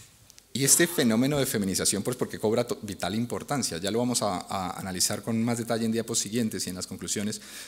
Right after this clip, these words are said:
pero evidentemente si tenemos que la población menor de cincuenta y cinco años, en sus dos terceras partes son mujeres, es precisamente en esta etapa de la vida en donde se concentra,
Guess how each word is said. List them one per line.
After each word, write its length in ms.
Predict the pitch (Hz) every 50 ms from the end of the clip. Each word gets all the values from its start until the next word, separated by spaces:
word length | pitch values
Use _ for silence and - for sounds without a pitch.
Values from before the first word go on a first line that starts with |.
| - - -
pero 120 | 117 113
evidentemente 500 | 104 107 117 123 147 151 151 151 - 107
si 100 | - 101
tenemos 340 | - 95 98 107 120 120 -
que 80 | -
la 140 | 120 107 -
población 440 | 107 95 90 85 85 - - 123 110
menor 220 | 98 90 87 90
de 80 | 90 110
cincuenta 360 | - 123 - 107 95 85 82
y 40 | 82
cinco 260 | - 98 98 117 117
años, 300 | 117 107 87 82 82 - - - - - - - _ - - -
en 180 | 101 92 92
sus 240 | 90 - 90 82 85
dos 220 | 85 107 117 - -
terceras 400 | 117 107 - - 107 107 - -
partes 380 | - 127 127 - - 87 -
son 160 | - - 87
mujeres, 540 | 87 87 - - 127 101 90 90 - - - - - - - - - - - -
es 140 | - 120 -
precisamente 540 | - 143 135 131 147 147 143 147 139 - 143
en 60 | 131
esta 180 | 127 - - 127
etapa 360 | 117 - 135 127 - 117 107
de 100 | 104 90
la 100 | 87 87
vida 180 | 92 98 101 104
en 80 | 113
donde 180 | 117 113 101 92
se 120 | - 85
concentra, 500 | - 92 90 - 104 92 87 107 131 139